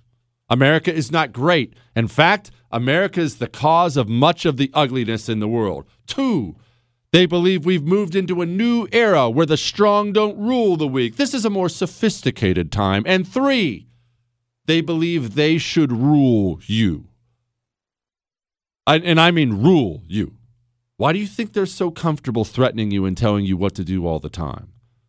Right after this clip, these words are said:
They do think you're lesser. They think they're of a higher stock, and they believe they should rule you.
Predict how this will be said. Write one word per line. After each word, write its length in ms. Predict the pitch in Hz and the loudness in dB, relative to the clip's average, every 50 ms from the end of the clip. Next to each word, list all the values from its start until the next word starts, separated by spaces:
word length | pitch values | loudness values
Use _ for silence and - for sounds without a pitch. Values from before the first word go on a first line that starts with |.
| _ _ _ _ _ | _ _ _ _ _
They 140 | - 120 123 | 0 0 0
do 300 | 107 95 120 143 180 202 | 0 2 2 2 2 2
think 340 | 190 - 202 208 214 196 - | 0 2 0 0 0 0 -2
you're 240 | 202 208 226 247 247 | 0 2 2 2 2
lesser. 640 | 202 175 165 151 - - 175 170 190 247 233 - _ _ _ _ _ _ _ | 2 2 2 2 0 -2 -4 -4 -4 -6 -10 -14 _ _ _ _ _ _ _
They 140 | - 147 151 | 0 0 0
think 400 | 143 - - - 190 196 190 190 | 0 -2 -2 -2 -2 -2 -2 -2
they're 180 | 214 208 190 175 | -2 0 0 0
of 140 | 175 165 165 | 0 0 -2
a 80 | 147 | -2
higher 420 | 127 - 180 180 180 202 226 254 233 | -4 -2 -2 -2 0 0 -2 -4 -6
stock, 640 | - - - - - 160 135 143 160 - - - - - _ _ _ _ - | -8 -10 -8 -2 2 4 4 4 2 0 -6 -18 -20 -20 _ _ _ _ -2
and 140 | 151 156 180 | 0 4 4
they 100 | 196 190 | 4 2
believe 360 | 170 175 170 175 175 160 143 | 2 0 -2 -2 -2 -2 -2
they 120 | 185 175 | -2 -2
should 240 | 165 - - 214 165 | -2 -2 -4 -6 -4
rule 380 | 156 170 208 254 269 247 196 143 | -2 0 0 2 2 4 2 2
you. 220 | 127 123 110 | 2 0 -2